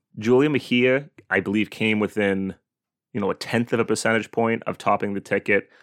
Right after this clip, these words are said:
last cycle over Michael Flaherty, with all of the positive press that Ruzzi has gotten, her ability to work with conservatives on the redistricting,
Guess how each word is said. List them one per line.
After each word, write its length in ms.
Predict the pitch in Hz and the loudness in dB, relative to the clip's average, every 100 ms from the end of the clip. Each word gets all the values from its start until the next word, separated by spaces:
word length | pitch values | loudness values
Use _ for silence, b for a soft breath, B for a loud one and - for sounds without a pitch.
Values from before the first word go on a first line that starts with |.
| b b | b b
last 260 | 147 156 156 | -2 -2 0
cycle 600 | 135 131 - 127 127 - | 0 0 2 2 2 -2
over 300 | - 101 95 | -2 0 0
Michael 300 | 95 92 - | -2 -4 -6
Flaherty, 680 | - 117 117 117 113 113 107 _ _ _ _ _ _ _ | -6 2 4 4 4 2 0 _ _ _ _ _ _ _
with 240 | 104 117 - | 0 0 0
all 260 | 101 104 101 | 2 2 2
of 60 | |
the 100 | 92 | -2
positive 500 | 87 95 95 110 - - | -4 0 0 0 -8 -6
press 560 | 143 135 131 - - - _ _ _ - | 2 2 2 -4 -10 -14 _ _ _ -6
that 200 | 107 98 | -2 0
Ruzzi 360 | 107 107 110 | -2 -2 -2
has 140 | 104 92 | -2 0
gotten, 500 | 101 101 - 104 98 | 2 2 2 -2 -2
her 300 | 95 98 95 | -2 -2 -2
ability 640 | 101 98 104 101 101 101 | -4 -2 0 2 0 -2
to 440 | - 104 95 95 b b - | -2 -2 -2 -2 b b -4
work 240 | 107 - | -4 -2
with 140 | 98 | -6
conservatives 960 | - 87 - 135 123 123 123 117 113 - _ _ - | -8 -6 2 4 4 4 4 2 -4 -14 _ _ -6
on 80 | |
the 80 | 92 | -4
redistricting, 880 | 87 78 113 - 110 113 110 107 | -4 -2 -2 -2 -6 -2 -2 -2